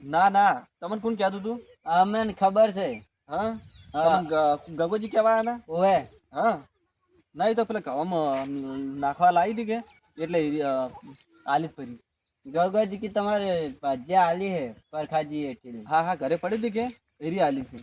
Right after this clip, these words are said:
Speaker 1: આ એડા તો જબર નહીં?
Speaker 2: જબર છે, પણ ચમ મંદા આ ખાતર આલું નાખતા નહીં?
Speaker 1: ખાતર મારું બેટું નાખ્યું પણ તો જો આવા થઈ જાય, પડી જાય. પાણી પા-, પાપા કર્યું કે?
Speaker 2: તો ઊભા
Speaker 1: એટલે
Speaker 2: કરો અને પાણી જેમ તેમ બગડે હે.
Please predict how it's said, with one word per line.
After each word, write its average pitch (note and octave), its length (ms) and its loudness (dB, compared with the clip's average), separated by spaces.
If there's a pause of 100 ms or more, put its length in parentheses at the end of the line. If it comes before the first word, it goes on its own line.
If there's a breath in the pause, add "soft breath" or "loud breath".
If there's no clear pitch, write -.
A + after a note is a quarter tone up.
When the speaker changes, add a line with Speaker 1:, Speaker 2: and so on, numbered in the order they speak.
(300)
Speaker 1:
આ C#3+ 80 -10
એડા D#3+ 180 -2
તો F3+ 100 -8
જબર F3+ 240 -4
નહીં? A#3+ 300 -4 (960)
Speaker 2:
જબર F#3+ 360 2
છે, A3 80 -6
પણ A3 200 -4
ચમ A3 380 -2
મંદા E3+ 560 2
આ F3 40 0
ખાતર C#3+ 420 -2
આલું F3+ 440 2
નાખતા D3+ 360 -6
નહીં? D#3+ 440 -10 (280)
Speaker 1:
ખાતર G3+ 560 -4
મારું F#3+ 220 -4
બેટું G3+ 240 -4
નાખ્યું E3+ 320 -4
પણ G#3 120 -4
તો G#3 140 -2
જો G3+ 140 0
આવા E3 280 2
થઈ G3 140 -4
જાય, F#3 120 -6
પડી F3+ 240 -4
જાય. D3+ 200 2
પાણી D3 280 -2
પા-, D3+ 220 2
પાપા E3 320 6
કર્યું G#3 220 2
કે? G3+ 100 0
Speaker 2:
તો G3+ 140 4
ઊભા D#3 160 6
Speaker 1:
એટલે F3+ 140 6
Speaker 2:
કરો G3+ 240 6
અને G#3 220 4
પાણી F#3 360 0
જેમ F3+ 220 0
તેમ F#3+ 200 -2
બગડે F3 300 0
હે. F#3 200 -2